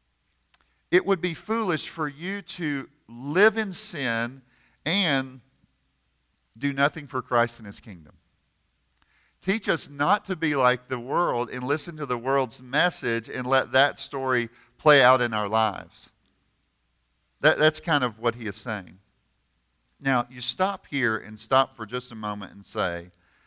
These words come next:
as a Christian reading this, which I think is what's gonna happen in the rest of this, this psalm, he's gonna talk about, like, God's mercy showing up. So as we read this as a Christian,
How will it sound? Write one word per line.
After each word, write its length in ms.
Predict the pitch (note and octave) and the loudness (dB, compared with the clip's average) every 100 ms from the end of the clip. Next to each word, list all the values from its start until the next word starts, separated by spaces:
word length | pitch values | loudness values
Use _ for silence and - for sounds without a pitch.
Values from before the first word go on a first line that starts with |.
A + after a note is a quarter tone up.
| _ _ _ - | _ _ _ 2
as 300 | C3 E3 F3 | 4 4 2
a 100 | F3+ | -4
Christian 560 | - E3 D#3 - C3 | -2 -4 -4 -6 -8
reading 400 | A2+ A#2 B2+ A2 | -4 -2 -2 -6
this, 220 | G2 F2 - | -8 -8 -8
which 160 | A2+ | -2
I 60 | A#2 | -2
think 280 | C3 D3+ F3+ | -2 -6 -8
is 120 | C3 | -8
what's 160 | C3+ | -8
gonna 160 | - B2+ | -6 -4
happen 260 | B2+ B2 A#2+ | -2 -2 -4
in 60 | |
the 100 | G2 | -8
rest 320 | G2 A2 - | -2 -2 -2
of 100 | B2 | -6
this, 280 | A2+ A#2 - _ _ | -6 -6 -8 _ _
this 160 | G#2+ A#2 | -6 -4
psalm, 540 | - A#2 A2 A#2 B2+ B2+ _ _ _ _ _ _ _ _ _ _ _ _ _ _ _ | -4 -4 -6 -8 -12 -20 _ _ _ _ _ _ _ _ _ _ _ _ _ _ _
he's 260 | - F3 G3+ | -4 -2 0
gonna 200 | F#3+ D3+ | 0 -2
talk 420 | B2 D3 E3 E3 | 0 4 6 6
about, 420 | C#3+ A#2 G#2+ G2+ | 2 4 6 4
like, 320 | F#2 G#2+ G2 - | 4 4 2 4
God's 380 | A#2+ A#2+ - | 4 4 0
mercy 420 | A2 G#2+ A2+ - F#2+ | -2 -2 -2 -4 -12
showing 440 | - F2+ E2 D2+ | -8 -6 -6 -12
up. 220 | D2+ C#2 _ _ _ | -20 -20 _ _ _
So 260 | - C#3+ C#3+ | -2 2 4
as 180 | C3+ B2 | 2 2
we 180 | F3 | 0
read 340 | F3 D3 D#3+ C3+ | 0 0 0 0
this 200 | B2+ - | 0 0
as 240 | A2+ A#2 | 0 0
a 80 | G#2+ | -2
Christian, 760 | - C#3+ C#3 - G#2+ F2+ F2+ | -4 -2 -2 -4 -10 -10 -12